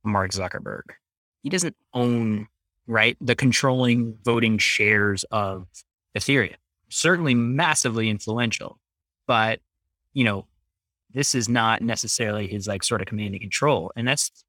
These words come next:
really awesome, right? He doesn't love everything that's happening on the platform, but he also can't just shut it down the way that a Zuckerberg can, right? He, he calls, you know, buying a Bored Ape and that whole ecosystem just straight gambling. He's like, "That's called gambling." There you go. You built it, but that's how people use it.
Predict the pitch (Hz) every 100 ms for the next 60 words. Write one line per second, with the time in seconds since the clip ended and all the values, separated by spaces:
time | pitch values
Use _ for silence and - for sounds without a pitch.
0 | _ _ - 131 180 220 208 - 160 240
1 | - - 147 143 180 190 117 120 143 156
2 | 165 170 156 170 175 170 202 208 156 131
3 | 160 202 214 226 208 190 151 - - 131
4 | - 127 - _ - 127 127 120 117 110
5 | 107 _ 120 110 113 - 104 50 - -
6 | - _ _ _ 107 127 120 123 147 139
7 | 160 - 147 143 139 127 - - _ _
8 | _ - 143 113 101 110 117 107 117 117
9 | 113 - 107 104 120 120 120 107 107 101
10 | 101 95 - - 85 117 113 110 - -
11 | 101 - - 120 - 113 104 - - -
12 | _ _ 90 80 101 117 147 277 - 117
13 | 120 277 165 196 - 147 156 175 165 185
14 | 190 214 117 -